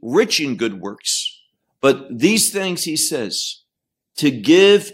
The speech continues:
in abundance and to share these. So what God does, he gives them for our enjoyment.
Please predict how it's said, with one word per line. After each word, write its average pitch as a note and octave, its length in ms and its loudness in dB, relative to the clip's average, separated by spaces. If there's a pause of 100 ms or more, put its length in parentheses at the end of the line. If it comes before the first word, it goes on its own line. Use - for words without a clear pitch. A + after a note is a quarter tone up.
in E3+ 140 0
abundance D3+ 1120 -2 (800)
and C3+ 280 -6
to D#3 480 -2
share G3+ 420 0
these. - 500 -10 (540)
So - 520 0
what E3 360 0
God G#3 400 -2
does, A#2+ 720 -4 (200)
he E3+ 160 0
gives F#3 340 2
them F3 140 -8
for D3 500 -4 (240)
our F3+ 360 2
enjoyment. F#3+ 800 -6